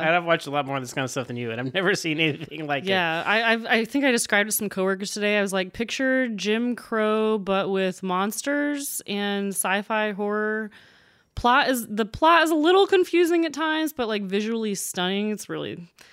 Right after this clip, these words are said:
Speaker 1: I know it sounds cliche to say that, but it's really how it is. Oh, Queen's Gambit. Binged that with my sister the other day. Loved it. Loved the fashion in it.
Speaker 2: Queen's Gambit, uh, has nothing to do with Arrow, by the way, because, uh, for, for those who don't
Speaker 1: Why
Speaker 2: know,
Speaker 1: would
Speaker 2: for
Speaker 1: it?
Speaker 2: you who don't know,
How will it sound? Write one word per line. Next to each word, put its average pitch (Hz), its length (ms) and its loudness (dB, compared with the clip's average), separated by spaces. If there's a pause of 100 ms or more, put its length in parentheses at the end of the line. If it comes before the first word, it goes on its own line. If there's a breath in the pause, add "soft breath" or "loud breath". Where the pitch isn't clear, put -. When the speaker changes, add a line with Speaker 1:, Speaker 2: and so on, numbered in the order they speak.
(380 loud breath)
Speaker 1:
I 180 80 -6
know 175 80 -2
it - 60 -6
sounds - 220 -10
cliche 170 360 -8
to 180 60 -10
say 160 180 -4
that, 165 240 -4
but 160 160 -8
it's - 200 -14
really 160 280 -8
how 175 140 -10
it 165 80 -10
is. 165 280 -12 (280)
Oh, 196 500 4
Queen's 277 320 6
Gambit. 190 440 2
Binged 196 200 2
that 220 120 2
with 202 120 2
my 190 80 0
sister - 340 -4
the 165 120 -4
other 156 120 -4
day. 147 300 -6
Loved 170 420 -8
it. 143 220 -8
Loved 175 320 -2
the 165 80 -14
fashion - 500 -4
in - 120 -10
it. - 220 -10 (520)
Speaker 2:
Queen's 156 260 0
Gambit, 127 500 0
uh, 120 420 -2 (640 soft breath)
has 131 180 -2
nothing 139 200 2
to 127 40 2
do 127 40 2
with 120 120 -2
Arrow, 113 480 -2
by 107 160 -2
the 107 100 -6
way, 107 320 -8
because, 113 640 -6
uh, 110 520 -6
for, 123 200 -10
for 127 160 -8
those 120 220 -4
who 123 80 -4
don't 113 160 -4
Speaker 1:
Why 113 80 -4
Speaker 2:
know, 113 120 0
Speaker 1:
would 98 100 -2
Speaker 2:
for 120 60 -2
Speaker 1:
it? 117 80 -2
Speaker 2:
you 175 120 4
who 170 100 2
don't 120 220 0
know, 107 320 -4